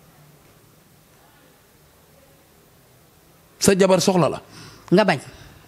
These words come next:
Speaker 2: Génn foyee ci, ngeen foyee sa bopp wala nga génn seeti beneen gel. Ànd, jaral na la nga jox ko loo am. Sëy ak moom. Mu,
Speaker 1: Ci
Speaker 2: moom,
Speaker 1: tët,
Speaker 2: ci yow
Speaker 1: tët, mais
Speaker 2: de
Speaker 1: li muy
Speaker 2: rab
Speaker 1: wax
Speaker 2: la.
Speaker 1: ni ci société bi dafa am, ah.
Speaker 2: Daa am de, ci lu wér.
Speaker 1: Ak a xam rab.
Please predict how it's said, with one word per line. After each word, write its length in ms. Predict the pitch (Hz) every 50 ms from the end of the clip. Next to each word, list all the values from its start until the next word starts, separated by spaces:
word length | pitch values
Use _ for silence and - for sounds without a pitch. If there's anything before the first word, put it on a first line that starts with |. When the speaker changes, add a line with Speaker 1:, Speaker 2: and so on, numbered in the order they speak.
| - - _ _ -
Speaker 2:
Génn 260 | 180 190 226 226 214
foyee 300 | 196 - 220 196 175 151 -
ci, 120 | - 185 170 180
ngeen 240 | 185 180 196 214 214
foyee 280 | 208 - 226 214 208 202
sa 100 | 202 202
bopp 240 | 180 185 190 185 -
wala 180 | 190 190 196 202
nga 100 | 190 196
génn 260 | 185 180 196 190 185 180
seeti 220 | - 202 185 180 175
beneen 280 | 180 185 196 196 185
gel. 160 | 170 180 143 - - - - - - -
Ànd, 480 | 190 196 196 190 196 208 208 196 185
jaral 220 | 196 240 240 233 220
na 80 | 208 202
la 80 | 202
nga 100 | 196 202
jox 120 | 202 214 190 -
ko 100 | 190 185
loo 100 | 185 190
am. 200 | 196 175 156 139 - - - - - - - - - - - - - -
Sëy 240 | - - 190 185
ak 80 | 180 151
moom. 220 | 160 160 139 135 131 - - - - - - - - - - - - -
Mu, 80 | 170 165
Speaker 1:
Ci 200 | 160 - 170 185 202
Speaker 2:
moom, 440 | 220 220 226 226 226 226 233 233 226 - -
Speaker 1:
tët, 200 | - 233 202 156
Speaker 2:
ci 100 | - 214
yow 140 | 208 214
Speaker 1:
tët, 40 | 214
mais 100 | 165 185 196
Speaker 2:
de 20 |
Speaker 1:
li 60 | 220
muy 100 | 226 240
Speaker 2:
rab 60 | 208
Speaker 1:
wax 0 |
Speaker 2:
la. 20 | 208
Speaker 1:
ni 80 | 208
ci 100 | 180 214
société 380 | 180 - 254 196 214 226 180 220
bi 60 | 196
dafa 220 | 196 202 180 220 233
am, 100 | 254 233
ah. 140 | 214 - - - - - - - - -
Speaker 2:
Daa 180 | 151 139 156 202
am 100 | 240 214
de, 120 | 214 - - -
ci 60 | - 156
lu 60 | 156 156
wér. 180 | 170 202 233 - - - - - - - - - - - - - - - - - - - - - - - - - - - - - - - - - - -
Speaker 1:
Ak 180 | 156 - -
a 40 | 139
xam 240 | 127 123 127 110 104
rab. 160 | - -